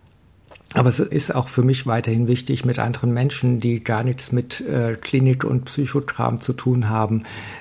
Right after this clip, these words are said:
Kontakte zu halten, sei es sich zum Spielen treffen, zum Kino gehen, zum Wandern oder Natur oder was ganz anderes Politisches oder Ähnliches machen.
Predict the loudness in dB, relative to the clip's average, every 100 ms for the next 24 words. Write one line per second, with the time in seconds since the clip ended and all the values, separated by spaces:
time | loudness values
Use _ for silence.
0 | -4 -2 0 0 -2 -6 -4 -2 -2 -2
1 | -2 -2 -2 0 0 0 -2 -4 -6 -2
2 | 0 0 -2 -8 -12 -12 -12 -8 -2 4
3 | 4 4 0 2 2 2 0 0 -2 2
4 | 2 2 2 2 -2 -2 -2 0 -2 -2
5 | -2 -4 -2 -2 -2 -4 -4 -4 -4 -2
6 | -2 0 0 0 0 -4 -4 -2 -2 -2
7 | -6 -4 -4 -6 -4 -4 -4 -6 -6 -6
8 | -6 -4 -4 -4 -6 -6 -8 -6 -6 -4
9 | -6